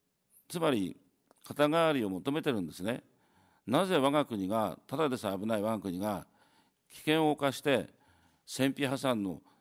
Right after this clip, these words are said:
お付き合いしなきゃいけないんですか。やたら特定の、あの、企業の、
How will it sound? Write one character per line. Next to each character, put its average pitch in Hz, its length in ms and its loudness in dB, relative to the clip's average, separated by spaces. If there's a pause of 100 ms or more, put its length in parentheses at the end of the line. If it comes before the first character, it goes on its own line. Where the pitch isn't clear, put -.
(800)
お 110 80 -2
付 - 180 -6
き 113 60 2
合 98 40 0
い 92 40 -6
し - 100 -12
な 110 80 -4
き 90 80 -8
ゃ 87 40 -8
い 90 40 -14
け 107 80 -10
な 123 120 4
い 127 40 4
ん 117 40 0
で 101 60 -4
す - 80 -14
か。 - 220 -14 (1600)
や 110 80 -6
た 156 120 0
ら 151 120 2 (380)
特 117 160 -10
定 139 160 2
の、 131 260 0 (580)
あ 98 120 -4
の、 98 140 -2
企 123 200 -6
業 110 180 0
の、 80 240 -8